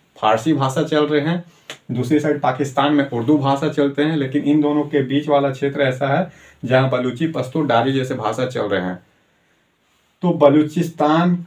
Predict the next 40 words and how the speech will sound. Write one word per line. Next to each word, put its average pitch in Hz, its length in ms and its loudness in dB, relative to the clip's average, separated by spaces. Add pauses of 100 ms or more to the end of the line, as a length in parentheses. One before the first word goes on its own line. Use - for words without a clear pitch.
(160)
पाकिस्तान 147 560 2
में 156 100 2
नहीं 156 140 4
मिलना 156 260 2
चाहता 147 400 0
था, 165 260 2
forcefully 151 680 4
इसको 151 180 0
पाकिस्तान 139 600 2
ने 151 200 2
अपने 143 280 2
अंडर 143 220 4
में 143 100 6
मिलाया। 139 600 2 (440)
और 135 400 6 (420)
जो 127 300 2
है 156 420 2 (840)
रिजल्ट 139 440 4
ये, 156 180 6
यहाँ 151 380 4
के 156 160 2
जो 143 140 4
लोग 147 280 6
हैं 165 200 2
असंतोष 147 1000 2 (400)
के 131 180 -2
कारण 127 300 2
लोगों 131 260 2
में 143 140 2
जो 139 120 0
असंतोष 135 580 0
जन्म 139 260 4
हुआ, 139 240 2
उससे 131 420 -2
इन्होंने 139 400 2
एक 127 100 -2
गुट 131 220 0
बनाया, 135 380 2
आतंकवादी 123 680 0
गुट। 113 320 -4